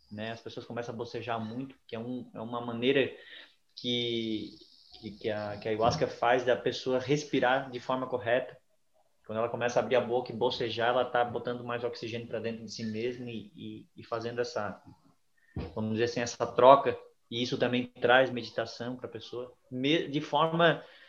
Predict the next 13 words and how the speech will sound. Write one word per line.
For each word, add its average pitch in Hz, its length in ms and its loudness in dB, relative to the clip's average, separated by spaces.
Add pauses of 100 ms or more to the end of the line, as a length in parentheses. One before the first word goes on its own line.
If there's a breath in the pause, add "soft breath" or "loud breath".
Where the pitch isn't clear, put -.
(400 loud breath)
é, 120 260 4
não 151 240 4
consciente, 180 560 2
ela 170 160 8
faz 165 360 4
a 170 40 0
pessoa 160 240 -4
entrar 156 200 -4
num 156 120 -6
estado 151 340 2
de 147 40 -8
meditação 139 640 -6
profunda 139 500 -8